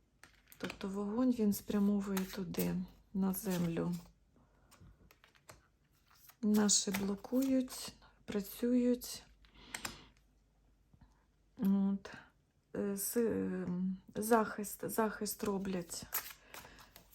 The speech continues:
Намагаються захистити людей. Тобто наші на пов-, на поготові будь-якої, е, в будь-який мить, в будь-який момент.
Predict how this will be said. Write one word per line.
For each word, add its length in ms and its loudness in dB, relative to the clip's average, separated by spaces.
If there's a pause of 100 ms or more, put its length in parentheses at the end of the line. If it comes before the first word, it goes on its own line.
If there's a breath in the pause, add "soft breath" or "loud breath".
(220)
Намагаються 640 2
захистити 720 -2
людей. 640 -2 (380 loud breath)
Тобто 240 -2
наші 320 4
на 120 10
пов-, 360 2
на 120 6
поготові 600 2
будь-якої, 720 -2
е, 80 -8 (500)
в 180 -8
будь-який 420 -2
мить, 420 0 (100)
в 20 -8
будь-який 400 0
момент. 520 0